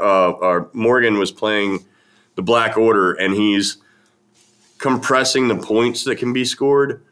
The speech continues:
Um, Minion was doing something very similar where he was trying to compress the points that could be scored on the board, uh, to turn it into a brawl with a list that is designed to brawl.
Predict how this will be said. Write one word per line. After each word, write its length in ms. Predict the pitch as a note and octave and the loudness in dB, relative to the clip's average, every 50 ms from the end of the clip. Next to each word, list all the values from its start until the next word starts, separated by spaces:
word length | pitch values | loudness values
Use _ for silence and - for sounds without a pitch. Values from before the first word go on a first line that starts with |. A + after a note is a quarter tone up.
| _ _ _ _ _ _ _ _ _ - | _ _ _ _ _ _ _ _ _ -2
Um, 400 | F#2 G2+ G2 G2 F#2 F#2+ A#2 A#2+ | 0 0 2 2 0 0 0 2
Minion 260 | C3 D3 D3+ C#3+ C3+ | 2 2 2 2 2
was 120 | A#2+ G#2+ | 0 0
doing 200 | B2 A#2 A2+ G#2+ | 2 0 0 0
something 340 | G#2 - A2 F#2+ G2 G2+ F#2+ | 0 -2 -4 -2 -2 -2 0
very 240 | F#2 F#2+ F#2 F2+ F2+ | 0 2 2 2 0
similar 360 | - - F#2+ F2 E2+ E2 E2 | 0 -2 -2 -2 -2 -2 0
where 140 | E2 E2 E2+ | 0 0 0
he 100 | G2 G2+ | 0 0
was 120 | G#2 G#2 G#2 | 0 -2 -2
trying 200 | - G#2 G2+ F#2+ | -2 -2 -2 -2
to 60 | G2 | -2
compress 540 | - G2 F2 F2 - - A2 A2 A2+ G#2+ - | -4 -4 -6 -6 -4 -2 0 0 2 0 -2
the 100 | - G#2+ | -6 -8
points 380 | G#2 - G2+ F#2+ F#2 F2+ - - | -4 -2 -2 0 0 -2 -4 -6
that 80 | G2 | -6
could 100 | - F#2 F2 | -6 -4 -4
be 80 | F2 | -4
scored 340 | F2 - - - G2+ G#2 G#2 | -4 -4 -2 0 0 0 0
on 100 | G2+ G#2 | 0 -2
the 80 | G2+ F#2 | -4 -4
board, 500 | E2 F2 F2 E2 D#2 D2+ D2+ D2 - _ _ _ _ _ _ _ _ _ _ | -4 -4 -2 0 0 0 -2 -4 -8 _ _ _ _ _ _ _ _ _ _
uh, 220 | - E2+ F2+ F#2 - | 0 0 2 2 0
to 160 | - - F#3 | -2 -4 -6
turn 260 | - A#2+ A#2+ B2+ C3+ | -2 -2 0 0 0
it 160 | C3 - - | 0 -2 -2
into 460 | A2 A#2 A#2 A2+ A#2 - - A#2 G#2+ | -2 -2 -2 0 -2 -2 -2 0 0
a 120 | F#2+ F#2+ F#2+ | 2 2 0
brawl 640 | D#2+ - E2 E2+ F2 F2+ F#2 F#2+ G2+ A2 G#2+ - - _ _ _ _ _ _ - | -2 -2 0 0 2 2 0 0 0 -2 -4 -4 -12 _ _ _ _ _ _ -6
with 180 | - G#2+ A2+ F#3+ | -2 0 2 2
a 60 | - | 2
list 400 | - F#2+ G2+ G#2+ G#2+ - - - | 2 4 4 2 2 2 0 0
that 160 | G2+ G2+ F#2+ | 0 2 2
is 180 | G2 G2+ G2 G2 | 2 0 0 0
designed 720 | - F#2 F#2+ F2 D#2+ F2+ F#2+ G2 F#2+ F#2+ F#2+ F#2 F2 E2+ | -2 -2 -2 0 0 2 2 2 2 2 0 -2 -4 -6
to 360 | - - - F#2 F#2 F#2 F#2 | -8 -8 -6 -4 -4 -4 -4
brawl. 420 | E2+ C#2 D2+ D#2 D#2+ C#2 - - | -4 -2 -2 -2 -2 -2 -4 -8